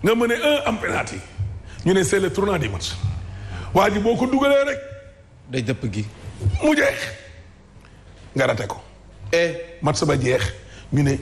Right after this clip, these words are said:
Speaker 1: penalty boobu, c'était le tournant, c'était le tournant du match.
Speaker 2: Sànni tàccu ko.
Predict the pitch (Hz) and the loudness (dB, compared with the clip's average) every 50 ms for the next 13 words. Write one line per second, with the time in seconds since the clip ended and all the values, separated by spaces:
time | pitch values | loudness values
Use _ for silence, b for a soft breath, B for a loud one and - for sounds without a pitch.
0 | - - - - 143 156 151 127 117 139 127 135 127 120 - B B B - 175 | -4 -6 -2 0 2 2 2 2 2 2 2 2 2 0 -2 B B B -2 0
1 | 170 175 175 170 165 170 - 180 196 196 196 208 208 165 139 - - - 135 131 | 2 2 2 2 2 0 0 0 0 0 2 2 0 0 -2 -4 -6 -4 -2 0
2 | 170 170 170 175 170 - 208 214 220 226 185 - - - - - - - - 131 | 2 2 2 2 2 0 2 2 2 2 0 -2 -4 -8 -10 -8 -4 -2 0 0
3 | 107 92 90 - 131 135 139 131 135 123 117 - 127 98 104 | 0 0 2 2 2 2 2 2 2 0 0 0 0 0 0